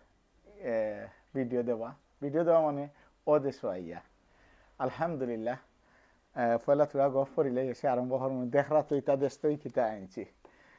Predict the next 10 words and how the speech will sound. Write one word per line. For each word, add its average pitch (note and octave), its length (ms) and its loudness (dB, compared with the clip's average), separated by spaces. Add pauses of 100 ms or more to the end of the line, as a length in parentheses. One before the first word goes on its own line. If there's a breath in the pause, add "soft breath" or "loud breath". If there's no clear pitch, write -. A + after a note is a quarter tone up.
(240 soft breath)
আলহামদুলিল্লাহ, C3+ 840 0 (140)
আল্লাহর C3+ 260 0
শুকরিয়া, C#3 560 -2 (200)
আলহামদুলিল্লাহ। A#2 800 -4 (960 soft breath)
আল্লাহ D3 240 6 (260)
লাখ D3 260 4
লাখ C#3+ 320 -2
শুকরিয়া। A#2+ 540 -8 (680 soft breath)
গেছলাম C#3+ 480 0 (360)
উমরাত, C#3+ 540 -2